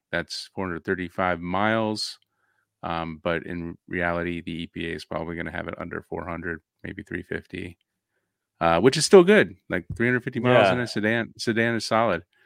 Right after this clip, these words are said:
Speaker 1: Um, and I, I think a lot of that's, uh, because of the aero of the, the vehicle. It kind of the same size as a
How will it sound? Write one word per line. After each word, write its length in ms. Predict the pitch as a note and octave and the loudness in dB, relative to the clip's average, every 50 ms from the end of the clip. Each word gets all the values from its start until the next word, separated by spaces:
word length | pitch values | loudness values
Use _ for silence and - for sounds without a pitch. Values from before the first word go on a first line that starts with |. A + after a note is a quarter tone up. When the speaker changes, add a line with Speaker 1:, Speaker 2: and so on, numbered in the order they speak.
| _ _ _ _ _ _ _ - | _ _ _ _ _ _ _ -4
Speaker 1:
Um, 340 | F#2 F2+ F2+ F2+ F2 F2+ | -2 0 0 0 0 -2
and 160 | D2+ F#2+ F#2+ F#2+ | -2 0 0 0
I, 100 | F#2+ - - | 0 0 -4
I 60 | F#2+ F2 | -8 -6
think 160 | G2+ G2 F2+ | -6 -4 -2
a 60 | F#2 | -2
lot 180 | F2+ F2+ F2+ F2+ | 0 0 0 0
of 60 | F2+ | 0
that's, 320 | F2+ F2+ F2+ - - - - _ _ - | 0 -2 -2 -4 -6 -16 -16 _ _ -14
uh, 200 | - A#2 F2+ E2+ | -12 -10 -10 -10
because 280 | D#2+ F2 E2+ F2+ F2 D#2 | -10 -10 -10 -8 -2 0
of 60 | E2 | 0
the 160 | D#2+ D#2+ D2+ | 2 2 0
aero 420 | - F2+ F#2 G2 G#2 A#2 A#2+ A#2+ _ _ _ _ - | -2 0 0 0 0 0 -2 -6 _ _ _ _ -8
of 180 | A2 G#2 G2+ | -8 -6 -4
the, 300 | G2+ G2+ G2 F#2+ G2+ - _ _ _ - | -4 -4 -4 -4 -4 -8 _ _ _ -12
the 80 | - G2+ | -10 -6
vehicle. 500 | F#2+ A2 A2 A2 - B2 A#2+ A#2+ A2+ - - | -4 -2 -2 -2 -2 -2 -2 -2 -2 -4 -6
It 180 | F#2+ - _ | -6 -8 _
kind 280 | - - - C3 C#3 C#3 | -10 -4 -2 0 2 2
of 220 | C#3+ C3+ C3 - - - | 0 0 -4 -8 -6 -6
the 60 | G2+ | -6
same 320 | - - A2+ A2 A2 G#2+ | -4 -2 -2 0 0 -2
size 380 | - - G#2 G2+ G2 G#2 G2 - | -2 -2 0 0 0 0 0 -4
as 140 | F#2 E2 F2 | -6 -4 -4
a 120 | E2 | -6